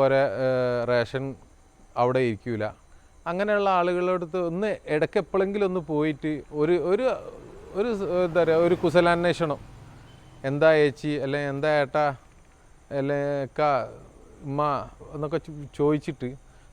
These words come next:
ചോദിച്ചു നോക്കുക, "ഭക്ഷണമൊക്കെ എങ്ങനെ കഴിക്കുന്നുണ്ടോ? എന്താ നിങ്ങളെ,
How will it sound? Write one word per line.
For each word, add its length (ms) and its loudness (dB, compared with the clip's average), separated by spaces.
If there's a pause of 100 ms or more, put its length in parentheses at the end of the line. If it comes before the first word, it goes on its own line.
(240)
ചോദിച്ചു 260 0
നോക്കുക, 260 0
"ഭക്ഷണമൊക്കെ 360 -4
എങ്ങനെ 300 -2
കഴിക്കുന്നുണ്ടോ? 720 -2 (220)
എന്താ 320 0
നിങ്ങളെ, 300 0